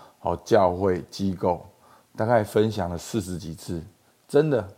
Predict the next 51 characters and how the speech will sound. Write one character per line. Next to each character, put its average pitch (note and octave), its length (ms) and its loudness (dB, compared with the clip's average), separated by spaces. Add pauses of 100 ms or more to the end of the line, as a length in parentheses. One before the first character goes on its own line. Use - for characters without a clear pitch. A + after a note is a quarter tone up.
(360)
每 B2+ 300 0
一 C#3+ 40 -2
次 E3+ 180 0
我 A#2+ 100 4
就 A2 120 0
宣 A#2 300 -2
告： A2 180 4
我 F#2 140 2
们 F2+ 220 -6
是 A2+ 180 -4
神 F2 220 -6
的 E2+ 100 -6
创 F2 320 -6
造， E2 180 -2
我 F2+ 120 0
们 F#2 160 -6
是 A2 260 -2 (260)
有 F2+ 200 -6
价 F#2 400 0
值 - 280 -14
的， D2+ 200 -10
我 F2+ 140 -4
们 G2 160 -4
是 A#2 140 -4
有 F#2 220 0
意 A2+ 120 -4
义 G2 320 0
的， E2 160 -6
我 F#2 120 -4
们 G2 140 -6
是 A#2 120 -4
有 G2 120 2
关 G#2 380 0
系 F#2+ 240 -4
的。 E2+ 140 -6 (340)
好， - 160 4
我 G2 40 6
们 F#2+ 140 2
要 A#2+ 160 6
发 A2 320 0
现 G#2+ 200 -2
生 G#2 200 0
命， G#2 180 -4
活 F#2 240 -4
在 G2 160 -2
爱 G2 160 0
中， F#2+ 220 -6
逐 F2 180 -6
梦 F2+ 280 -6
未 E2 160 -2
来。 D#2 160 -12